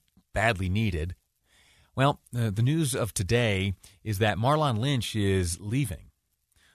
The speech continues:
That after just a year on the job,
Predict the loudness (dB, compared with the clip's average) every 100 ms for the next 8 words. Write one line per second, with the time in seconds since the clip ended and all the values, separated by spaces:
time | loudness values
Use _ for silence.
0 | _ 0 2 2 -2 -8 0 0 0 -2
1 | 0 0 0 -2 0 -4 -2 -4 -2 0
2 | 0 -2 _ _ -2 0 2 2 0 0
3 | 0 2 0 -2